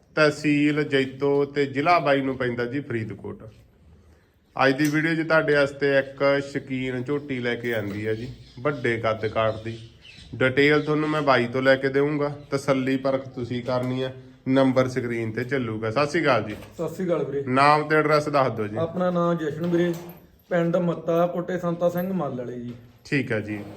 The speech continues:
Speaker 1: ਇਹ ਆਪਣਾ ਪਿੰਡ ਮੱਤੇ ਤੋਂ ਕਿੰਨੀ ਦੂਰੀ ਤੇ ਹੋਣਗੇ ਜੀ?
Speaker 2: ਆਪਣੇ ਮੱਤੇ ਤੋਂ ਦੋ ਕਿਲੋਮੀਟਰ ਰਹਿ ਜਾਂਦੇ ਆਪਣੇ ਘਰ ਬਈ।
Speaker 1: ਠੀਕ ਹੈ ਜੀ।
Speaker 2: ਹਾਂਜੀ ਵੀਰੇ।
Speaker 1: ਆ ਗਿਣਤੀ ਦਾ ਹੀ ਘਰ ਹੈ, ਹੈ ਨਾ ਬਾਈ,
Speaker 2: ਹਾਂ,
Speaker 1: ਇੱਥੇ?
Speaker 2: ਗਿਣਤੀ ਦੇ ਪੰਦਰਾਂ ਵੀਹ ਘਰ ਆਪਣੇ।
Speaker 1: ਠੀਕ ਹੈ ਬਾਈ। ਤੇ ਮੋਬਾਈਲ ਨੰਬਰ ਜੀ?
Speaker 2: ਤਰਾਸੀ ਛੇ ਸੌ ਦੋ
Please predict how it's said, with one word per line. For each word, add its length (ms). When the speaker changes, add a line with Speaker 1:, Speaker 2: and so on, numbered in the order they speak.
Speaker 1:
ਇਹ 160
ਆਪਣਾ 320
ਪਿੰਡ 240
ਮੱਤੇ 340
ਤੋਂ 140
ਕਿੰਨੀ 300
ਦੂਰੀ 260
ਤੇ 120
ਹੋਣਗੇ 340
ਜੀ? 60
Speaker 2:
ਆਪਣੇ 120
ਮੱਤੇ 260
ਤੋਂ 120
ਦੋ 180
ਕਿਲੋਮੀਟਰ 380
ਰਹਿ 160
ਜਾਂਦੇ 220
ਆਪਣੇ 200
ਘਰ 200
ਬਈ। 140
Speaker 1:
ਠੀਕ 300
ਹੈ 60
ਜੀ। 160
Speaker 2:
ਹਾਂਜੀ 240
ਵੀਰੇ। 140
Speaker 1:
ਆ 80
ਗਿਣਤੀ 440
ਦਾ 100
ਹੀ 60
ਘਰ 240
ਹੈ, 120
ਹੈ 80
ਨਾ 140
ਬਾਈ, 160
Speaker 2:
ਹਾਂ, 80
Speaker 1:
ਇੱਥੇ? 120
Speaker 2:
ਗਿਣਤੀ 220
ਦੇ 80
ਪੰਦਰਾਂ 260
ਵੀਹ 180
ਘਰ 140
ਆਪਣੇ। 240
Speaker 1:
ਠੀਕ 260
ਹੈ 60
ਬਾਈ। 340
ਤੇ 100
ਮੋਬਾਈਲ 400
ਨੰਬਰ 300
ਜੀ? 140
Speaker 2:
ਤਰਾਸੀ 440
ਛੇ 140
ਸੌ 160
ਦੋ 460